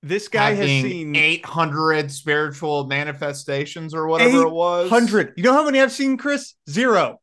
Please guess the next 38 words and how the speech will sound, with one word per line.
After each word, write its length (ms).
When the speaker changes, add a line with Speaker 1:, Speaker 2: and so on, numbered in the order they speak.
Speaker 2:
Zero. 400
Zero 580
manifestations, 1040
dude. 400
Speaker 1:
What's 380
up 140
with 120
that? 300
Speaker 2:
That's 240
not 220
cool. 380
He's 280
hogging 760
all 540
of 420
the 480
manifestations. 1300
Speaker 1:
It's 360
honestly 580
frustrating 960
that 280
he's 220
like 120
a, 200
he's 220
like 120
a 40
psychic 580
billionaire. 600
You 160
know 100
what 120
I 60
mean? 220
It's 160
just 160
like, 160
"Hey, 340